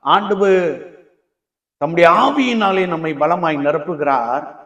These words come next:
நான் ஆதி திருச்சபைக்கு ஒத்த அனுபவம் உடையவர்களாக மாறிவிடுகிறோம். ரட்சிக்கப்படுகிற ஜனங்களை கர்த்தர் அனுதினமும் சபையிலே சேர்க்க போதுமானவராக இருக்கிறார். ஆண்டவர் தாமே இந்த வார்த்தைகளை கொண்டு உங்களை பலமாய் நடத்துவாராக.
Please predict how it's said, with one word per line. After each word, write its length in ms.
நான் 160
ஆதி 460
திருச்சபைக்கு 640
ஒத்த 260
அனுபவம் 380
உடையவர்களாக 640
மாறிவிடுகிறோம். 1000
ரட்சிக்கப்படுகிற 720
ஜனங்களை 680
கர்த்தர் 400
அனுதினமும் 560
சபையிலே 480
சேர்க்க 340
போதுமானவராக 880
இருக்கிறார். 720
ஆண்டவர் 380
தாமே 260
இந்த 160
வார்த்தைகளை 540
கொண்டு 280
உங்களை 380
பலமாய் 460
நடத்துவாராக. 920